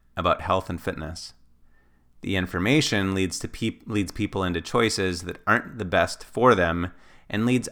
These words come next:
others away from choices that would be valuable. If something doesn't sound quite right, question it. Even those with credentials like R N, R D, or M D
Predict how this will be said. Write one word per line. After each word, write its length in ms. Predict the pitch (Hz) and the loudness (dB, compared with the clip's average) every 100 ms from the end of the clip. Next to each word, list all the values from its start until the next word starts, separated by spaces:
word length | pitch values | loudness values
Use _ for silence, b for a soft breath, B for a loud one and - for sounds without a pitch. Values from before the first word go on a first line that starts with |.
| - | 2
others 340 | 143 165 139 | 4 4 2
away 240 | 110 101 | 4 4
from 180 | 101 110 | 2 -2
choices 460 | 107 113 117 120 113 | 0 0 2 0 -4
that 140 | 120 | -4
would 200 | 120 117 | -2 -2
be 100 | 120 | -2
valuable. 640 | 120 143 170 113 90 87 - - - - - - _ _ _ _ _ _ _ | 2 4 6 4 0 -4 -6 -10 -10 -14 -20 -20 _ _ _ _ _ _ _
If 140 | 107 | -10
something 420 | - 127 - 165 147 | 0 2 2 0 4
doesn't 380 | 120 127 120 | 4 4 2
sound 400 | - 110 101 120 | 0 2 2 2
quite 280 | - 113 117 | 2 2 4
right, 300 | 107 123 160 - - - - | 2 2 0 -8 -18 -6 -6
question 440 | - 160 - 104 | 2 2 2 -4
it. 120 | 85 - - - - - - b b b b | -4 -8 -16 -20 -18 -18 -20 b b b b
Even 240 | 135 143 151 | 2 4 8
those 240 | 127 123 | 8 8
with 120 | 117 | 2
credentials 600 | - 104 117 151 110 92 | 0 4 4 4 0 2
like 200 | 90 87 | 0 2
R 220 | 90 101 | 4 6
N, 300 | 107 104 104 - | 6 4 0 4
R 200 | 92 101 | 4 4
D, 320 | 101 101 101 | 2 0 0
or 200 | 92 90 | 0 0
M 280 | 110 104 101 | 0 0 0
D 460 | 117 107 87 101 | 0 0 0 -4